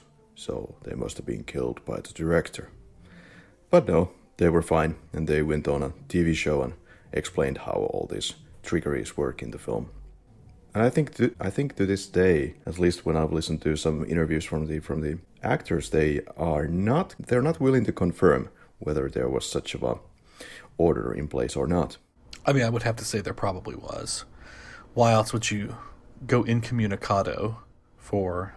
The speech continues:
Speaker 2: a year? A film, this, this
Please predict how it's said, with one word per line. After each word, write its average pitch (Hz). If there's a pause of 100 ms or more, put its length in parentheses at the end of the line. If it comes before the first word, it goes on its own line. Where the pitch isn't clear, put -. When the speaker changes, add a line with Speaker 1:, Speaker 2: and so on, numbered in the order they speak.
Speaker 2:
a 110
year? 92 (600)
A 98
film, 117 (400)
this, 117
this -